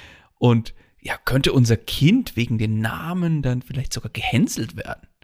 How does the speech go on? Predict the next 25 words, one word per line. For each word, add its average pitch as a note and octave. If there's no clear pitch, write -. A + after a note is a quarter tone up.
Reimt D#3+
sich -
dann A2
irgendwas G#2
Doofes C#3+
auf -
den B2+
Namen B2+
und D3+
so B2+
weiter -
und -
so C3+
fort? D3
Verbinde E3+
ich -
vielleicht -
sogar B2
was B2
persönlich C#3+
Negatives C3
mit G#2+
dem G#2+
Namen? B2+
Also A2+